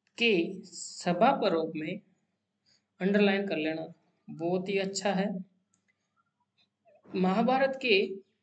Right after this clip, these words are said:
सभा पर्व में ऋषि नारद युधिष्ठिर से कहते हैं, ऋषि नारद युधिष्ठिर से कहते हैं, हे राजन, हे राजन,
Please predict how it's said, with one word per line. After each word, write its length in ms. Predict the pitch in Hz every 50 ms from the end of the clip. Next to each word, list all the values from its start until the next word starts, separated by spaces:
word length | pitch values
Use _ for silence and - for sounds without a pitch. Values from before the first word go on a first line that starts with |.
| _ _ -
सभा 360 | - - - 208 202 220 233
पर्व 240 | 226 226 214 202 202
में 360 | 208 208 214 226 262 - - - _ _ _ _ _ _ _ _ _ _ _ - 196
ऋषि 380 | 175 180 202 196 - - 262
नारद 500 | 254 226 180 156 151 151 147 147 - - -
युधिष्ठिर 520 | 170 160 170 175 185 233 226 214 - 226 220
से 160 | - - 202
कहते 320 | 208 170 151 151 151 180
हैं, 200 | 165 147 147 - - _ _ _ _ _ _ _ _ _ -
ऋषि 400 | - 160 185 175 - - 240 269
नारद 380 | 277 240 190 175 170 190 202 202 -
युधिष्ठिर 500 | 180 160 165 165 214 226 196 - 233 220
से 160 | - - 196
कहते 260 | 190 190 175 180 208
हैं, 240 | 208 214 220 - - - _ _ _ -
हे 180 | 190 220 233 233
राजन, 560 | 214 180 170 - - 185 180 165 - 180 - _ _ _ _ _ _ _ _ - _ _ _ _ _ _ _ -
हे 160 | 180 196 214
राजन, 580 | 220 208 175 156 156 - 170 190 214 - -